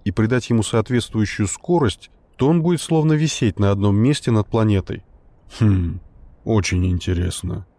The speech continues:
Но даже если бы мы смогли закинуть на эту орбиту этот спутник, то вот магическую связь с ним обеспечить уже точно невозможно».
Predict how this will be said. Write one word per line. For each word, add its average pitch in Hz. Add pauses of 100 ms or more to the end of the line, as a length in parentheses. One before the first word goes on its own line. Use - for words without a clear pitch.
(340)
Но 101
даже 101
если 101
бы 98
мы 101
смогли 101
закинуть 92
на 95
эту 92
орбиту 98
этот 90
спутник, 135 (420)
то 113
вот 110
магическую 101
связь 92
с -
ним 101
обеспечить 98
уже 101
точно 95
невозможно». 92